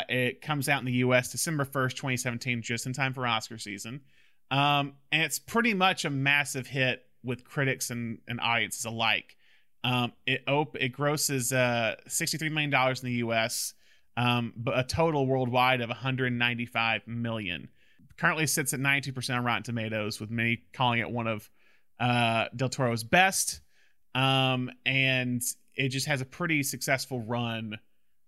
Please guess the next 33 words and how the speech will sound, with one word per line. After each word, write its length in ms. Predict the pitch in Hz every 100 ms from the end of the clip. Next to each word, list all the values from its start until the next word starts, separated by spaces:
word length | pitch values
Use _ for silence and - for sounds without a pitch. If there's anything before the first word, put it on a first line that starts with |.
| -
for 220 | - 135
a 40 | 127
film 220 | 143 135
of 60 | 123
this 160 | 120
caliber 680 | - 123 123 120 120 113 92 104
when 240 | 120 117
movie, 320 | 120 123 127 123
when 180 | 127 131
movies 280 | 143 135
are 40 | 131
being 220 | 127 123
dominated 500 | 120 117 120 117 117
by 460 | 107 110 107 104 - - _ _ _ _ - 120
big 240 | 156 143 117
blockbuster 600 | 131 127 - 120 - 117
films. 600 | 160 151 131 123 117 -
This 220 | 123 -
is 120 | 123
kind 160 | - 123
of 120 | 113
a 120 | 117 110 - -
mid-budget 1000 | 123 131 127 117 127 120 123 117 - - _ _ _ _ - -
adult 580 | 131 131 127 117 - - _ _ 123
drama, 640 | 127 127 120 117 107 107 - _ _ _ - - -
uh, 380 | 120 117 113 104 - 135
with, 300 | 139 123 -
uh, 380 | 123 120 113 104 110 - _ _ _ - - -
with 240 | 120 123 -
the 60 |
fish 260 | 131 175 -
in 100 | 110
it, 140 | -